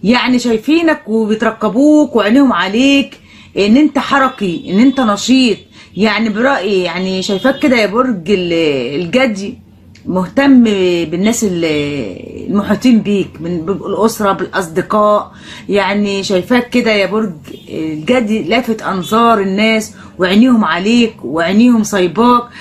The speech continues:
عشان كده عندك حسد قوي جدا جدا جدا. يقولك برغم ظروفها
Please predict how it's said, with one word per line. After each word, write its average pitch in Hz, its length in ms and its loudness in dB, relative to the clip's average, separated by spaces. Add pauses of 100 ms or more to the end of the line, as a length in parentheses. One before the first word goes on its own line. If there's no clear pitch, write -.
(140)
عشان 196 280 0
كده 220 220 0
عندك 214 440 -2
حسد 240 340 -4 (120)
قوي 226 280 0
جدا 214 320 0
جدا 190 380 -4
جدا. 185 480 -2 (280)
يقولك 240 300 0
برغم 226 360 2
ظروفها 220 560 -2